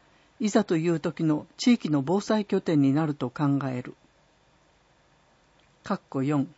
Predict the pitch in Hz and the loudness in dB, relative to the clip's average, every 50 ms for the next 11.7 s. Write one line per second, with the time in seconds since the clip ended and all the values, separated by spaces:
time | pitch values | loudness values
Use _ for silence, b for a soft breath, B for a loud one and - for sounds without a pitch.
0 | _ b b b b b b b b _ - 226 233 226 226 233 226 233 - 180 | _ b b b b b b b b _ 2 4 4 6 6 6 4 2 0 0
1 | 160 156 147 143 143 143 139 - - 156 139 139 127 135 170 202 202 - 208 196 | 0 2 4 4 2 2 0 0 -2 -2 0 -2 -2 -2 -2 -2 0 0 0 0
2 | 190 185 175 175 165 - - 160 156 156 - 170 160 160 156 147 147 147 147 - | 0 0 0 -2 -4 -2 -4 -4 -4 -4 -4 -2 0 0 2 2 2 0 0 -2
3 | 156 139 120 - _ - - - _ _ _ _ _ _ _ _ _ _ _ _ | -4 -4 -4 -6 _ -12 -12 -12 _ _ _ _ _ _ _ _ _ _ _ _
4 | _ _ _ _ _ _ _ _ _ _ _ b b b b b b - 220 208 | _ _ _ _ _ _ _ _ _ _ _ b b b b b b -2 0 0
5 | 214 196 180 165 151 180 - 220 220 220 - - 170 143 143 135 135 - b b | 2 2 2 0 0 0 0 0 0 0 0 -2 -4 -2 -2 -2 -4 -6 b b
6 | b b b b b - 196 220 226 - 233 226 233 214 202 208 - - 208 185 | b b b b b -2 0 0 0 2 2 2 2 2 0 0 -2 0 0 0
7 | 151 139 - 139 131 - - _ _ _ _ - - - - - 220 208 190 175 | 0 -2 -2 -6 -6 -6 -10 _ _ _ _ -6 -6 -4 0 0 0 2 2 0
8 | 139 135 - - - _ _ _ _ _ _ _ - 160 175 180 190 180 151 170 | 0 -2 -4 -6 -10 _ _ _ _ _ _ _ -4 -2 0 0 0 0 -2 -4
9 | - - _ _ _ _ _ _ _ _ 151 156 175 - _ - 233 233 220 - | -6 -8 _ _ _ _ _ _ _ _ -6 -6 -6 -6 _ -2 -2 -2 -2 -2
10 | - 226 202 208 170 143 139 - - 196 185 165 151 143 139 135 - - - 180 | -4 -2 0 0 0 0 -2 -2 -2 0 2 2 2 2 2 2 0 -2 -2 -2
11 | 170 175 - 175 165 147 135 135 135 - - - - | -2 -2 -2 0 0 0 0 -2 -6 -8 -12 -18 -18